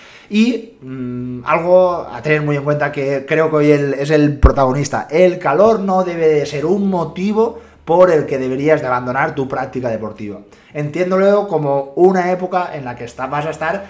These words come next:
generando adaptaciones positivas en tu organismo. Así que, eh, ya sabes, repito, un poco de sentido común. No te estoy diciendo que te vayas a entrenar a las dos del mediodía y te pongas ahí a entrenar como un loco. Intenta evitar las horas más calurosas del día, eh, pues a primera hora de la mañana o a última hora de la tarde.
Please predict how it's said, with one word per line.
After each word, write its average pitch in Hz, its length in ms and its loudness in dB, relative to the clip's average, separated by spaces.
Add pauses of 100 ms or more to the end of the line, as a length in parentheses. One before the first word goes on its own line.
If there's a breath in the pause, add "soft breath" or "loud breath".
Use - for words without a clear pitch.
(120 loud breath)
generando 151 720 -2
adaptaciones 170 720 2
positivas 196 680 0
en 190 280 -4
tu 208 200 -4
organismo. 117 560 -8
Así 123 160 -18
que, 151 260 -4 (380 loud breath)
eh, 107 320 -8
ya 117 100 -8
sabes, 110 300 -12 (420)
repito, 107 480 -8
un 143 120 -10
poco 180 220 2
de 160 100 0
sentido 143 340 -2
común. 135 200 -6
No 156 80 -2
te 156 80 0
estoy 180 160 0
diciendo 165 240 0
que 156 100 -4
te 147 80 -2
vayas 147 200 4
a 147 40 -4
entrenar 135 360 -2
a 127 40 -4
las 123 140 -4
dos 139 140 0
del 139 100 -2
mediodía 135 360 0
y 147 40 -2
te 147 80 -2
pongas 127 260 -8
ahí 139 100 -4
a 139 40 -4
entrenar 127 320 -10
como 127 140 -10
un 117 100 -6
loco. 117 320 -2 (340 loud breath)
Intenta 220 320 0
evitar 165 340 0
las 151 140 -2
horas 143 180 2
más 131 200 -8
calurosas 127 420 -4
del 120 160 -4
día, 160 440 -2
eh, 113 420 -6
pues 107 260 -16
a 107 100 -16
primera 135 320 -2
hora 127 140 2
de 120 60 -4
la 120 80 -8
mañana 127 440 -8
o 120 80 -4
a 117 100 -2
última 117 360 -4
hora 110 180 -6
de 104 100 -12
la 95 100 -16
tarde. 147 340 -8